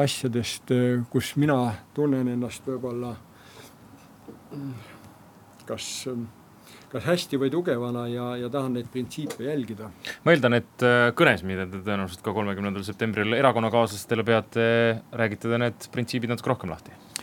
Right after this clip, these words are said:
Speaker 1: Ma usun, et ma jaotan oma kõne kahte ossa, et, äh, üks, mis on suunatud avalikkusele, valijale, ja tei-, teine osa, mis on suunatud erakonda sisse. Et ma usun, et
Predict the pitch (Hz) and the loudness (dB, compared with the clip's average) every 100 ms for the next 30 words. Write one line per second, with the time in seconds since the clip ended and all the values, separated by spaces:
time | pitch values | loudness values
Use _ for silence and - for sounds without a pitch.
0 | - - - 175 240 220 170 165 - 175 | -16 -10 -2 2 2 2 0 0 0 2
1 | 180 - 151 147 147 175 135 160 - - | 2 0 0 0 0 0 0 0 -4 -4
2 | 139 - - 113 110 - - 120 120 123 | -4 -4 -4 -4 -4 -6 -4 0 0 0
3 | 185 185 135 123 135 120 160 139 113 139 | -2 -2 0 0 0 -2 0 0 0 -2
4 | 226 208 139 - 123 135 127 127 131 214 | 0 0 0 -2 -2 0 2 0 0 0
5 | 175 135 131 131 - - - - - 127 | 2 4 2 0 -6 -20 -20 -14 -6 -2
6 | 151 147 143 135 165 139 131 131 123 120 | 0 0 0 -2 0 2 2 2 0 0
7 | - 123 120 135 120 107 120 107 127 113 | -2 -4 0 2 0 0 -4 -4 -2 -2
8 | 113 107 107 123 - - - 98 104 - | -4 -4 -2 -4 -4 -8 -10 -10 -10 -10
9 | 123 117 131 127 113 | -6 -4 -2 -2 -4